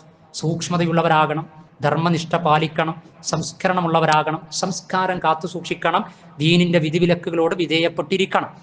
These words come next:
പക്ഷേ എങ്കിലും പ്രായം അല്ലാഹു സുബ്ഹാനഹു വ തആല അനുഗ്രഹമായി നൽകിക്കഴിഞ്ഞാൽ ഹസുന അമലുഹു, കർമ്മങ്ങൾ നന്നാകണം. അപ്പോഴേ ആയുഷ് ദൈർഘ്യം ലഭിച്ചതുകൊണ്ട്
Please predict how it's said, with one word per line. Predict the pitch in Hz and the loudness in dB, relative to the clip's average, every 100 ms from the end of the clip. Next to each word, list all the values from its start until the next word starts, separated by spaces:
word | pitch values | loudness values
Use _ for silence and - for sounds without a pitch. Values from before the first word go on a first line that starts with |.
| - | -20
പക്ഷേ | - - - | -20 -6 0
എങ്കിലും | 175 160 165 160 - - - | 0 2 0 -2 -16 -8 2
പ്രായം | 147 170 196 - - - _ - | 4 4 2 -4 -18 -20 _ -6
അല്ലാഹു | 147 160 170 | 0 2 0
സുബ്ഹാനഹു | - 180 165 196 180 185 | -4 -2 0 0 0 0
വ | 180 | 0
തആല | 180 165 175 | 0 0 2
അനുഗ്രഹമായി | 160 170 196 185 196 180 180 | 0 0 0 2 4 2 2
നൽകിക്കഴിഞ്ഞാൽ | 165 170 214 - 185 180 180 208 262 - - - - | -2 -2 -2 0 0 2 2 2 0 -10 -20 -10 -6
ഹസുന | 185 240 226 | -6 -6 -6
അമലുഹു, | 185 175 170 165 165 160 - - - | -4 -4 -4 -4 -6 -8 -14 -4 0
കർമ്മങ്ങൾ | 185 208 214 208 | 2 2 2 2
നന്നാകണം. | 175 156 147 131 123 - - - | 0 2 2 2 -4 -14 -20 -6
അപ്പോഴേ | - 180 185 180 | -2 2 4 4
ആയുഷ് | 156 180 185 - | 2 0 -2 -2
ദൈർഘ്യം | 202 196 196 | 0 0 0
ലഭിച്ചതുകൊണ്ട് | 185 165 175 175 175 180 175 170 160 147 | 0 -2 -2 -4 -4 -2 0 4 4 2